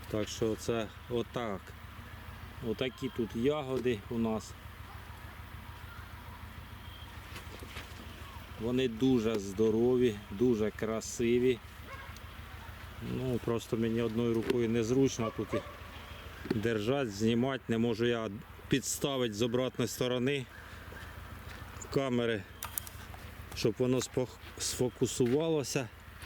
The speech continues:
Ну, я думаю,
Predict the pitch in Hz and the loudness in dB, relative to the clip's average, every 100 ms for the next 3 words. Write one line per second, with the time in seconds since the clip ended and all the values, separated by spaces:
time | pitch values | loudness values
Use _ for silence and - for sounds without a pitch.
0 | - - - - - 131 139 170 131 - | -4 -2 -2 -12 -2 2 4 4 0 -6
1 | - - - - - - - - - - | -14 -14 -14 -14 -14 -14 -14 -12 -4 -2
2 | - - - - - - - - - - | -2 -10 -14 -14 -14 -14 -12 -10 -8 -8
3 | - - - - - - - - 104 107 | -8 -14 -12 -6 -6 -6 -10 -4 2 2
4 | 107 117 120 113 | 4 4 6 2